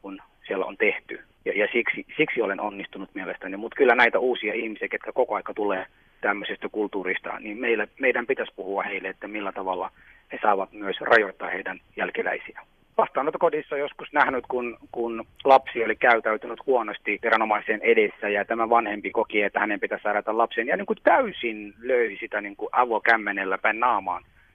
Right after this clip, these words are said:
että se lapsi meinasi kaatua siellä ja minä tulkkina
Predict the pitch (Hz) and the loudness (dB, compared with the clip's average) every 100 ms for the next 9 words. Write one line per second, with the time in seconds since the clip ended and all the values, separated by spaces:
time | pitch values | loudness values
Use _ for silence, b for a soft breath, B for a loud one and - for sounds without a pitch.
0 | b - 113 117 - 110 101 98 - 113 | b -2 4 4 4 -4 -4 -6 -2 4
1 | 107 98 92 87 104 95 95 95 92 123 | 4 4 -2 -2 -2 0 0 -2 -4 -2
2 | 143 120 95 127 120 113 - 104 101 | 0 2 2 2 0 0 -6 -4 -2